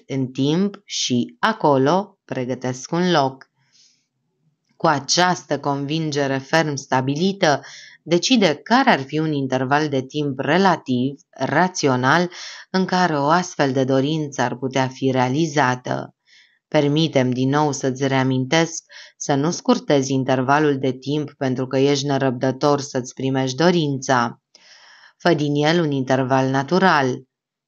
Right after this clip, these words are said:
Nimeni nu-ți poate da intervalul de timp. Numai tu poți spune care ar fi pentru tine intervalul natural. Încrederea în tine însuți,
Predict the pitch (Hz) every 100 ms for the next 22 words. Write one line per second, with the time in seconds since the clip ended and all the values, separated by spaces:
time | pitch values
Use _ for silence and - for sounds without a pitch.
0 | _ 214 165 139 135 131 - 143 139 135
1 | 135 147 135 131 127 135 131 131 135 139
2 | 175 165 143 131 127 - _ _ _ _
3 | 147 143 131 131 165 196 156 135 135 -
4 | 165 170 165 135 131 160 190 240 233 -
5 | 139 135 127 127 131 151 143 131 127 123
6 | 127 127 147 139 131 127 123 123 180 170
7 | 139 127 117 _ _ _ _ _ _ _
8 | _ 135 127 127 151 156 131 120 117 123
9 | 135 131 139 170 170 151 143